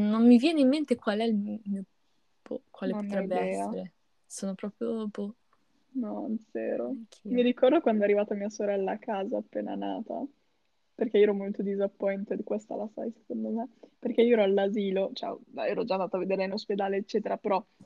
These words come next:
Speaker 2: eh, era il giorno in cui mia mamma tornava a casa con lei, e ero all'asilo e mi viene a prendere mio papà e mi fa: "Dai, andiamo a casa, ti ho preso un regalo", e io pensavo fosse tipo
Speaker 1: No.
Speaker 2: una Barbie o
Speaker 1: Mm-hmm.
Speaker 2: qualcosa, no?
Speaker 1: Ok.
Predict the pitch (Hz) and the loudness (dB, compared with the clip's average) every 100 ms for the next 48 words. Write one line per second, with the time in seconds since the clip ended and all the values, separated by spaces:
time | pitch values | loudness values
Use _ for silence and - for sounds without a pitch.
0 | _ _ - 202 190 202 208 202 202 214 | _ _ 2 2 2 2 4 2 0 -4
1 | 196 196 202 202 196 190 202 214 202 220 | -2 -2 -2 -4 -2 0 -2 -2 -4 -2
2 | 233 233 226 190 202 302 - _ _ - | -2 0 0 2 0 0 -6 _ _ 0
3 | 208 202 208 214 208 220 220 208 202 240 | 2 4 2 4 4 2 2 0 0 0
4 | 220 202 208 214 220 220 220 269 254 233 | 0 -2 -2 0 0 0 -2 -2 0 0
5 | 240 226 226 - 208 196 - - _ 262 | 2 -2 -4 -4 -2 -2 -4 -14 _ -2
6 | 262 302 277 254 285 302 277 262 262 277 | 0 2 2 2 0 -2 0 0 2 2
7 | 269 247 220 233 233 240 254 277 240 226 | 2 0 0 0 0 0 2 4 4 6
8 | 226 233 233 233 233 220 208 196 190 233 | 4 4 2 4 4 2 2 0 0 2
9 | 220 220 220 220 214 - 214 226 220 - | 2 0 -6 -6 -8 -8 -4 0 0 -2
10 | - - - 208 190 190 190 185 185 202 | -12 -20 -8 -2 0 2 2 4 4 4
11 | 196 208 202 196 208 185 226 214 208 214 | 4 2 4 2 2 4 6 6 4 0
12 | 214 208 180 190 190 | 2 2 0 -2 -8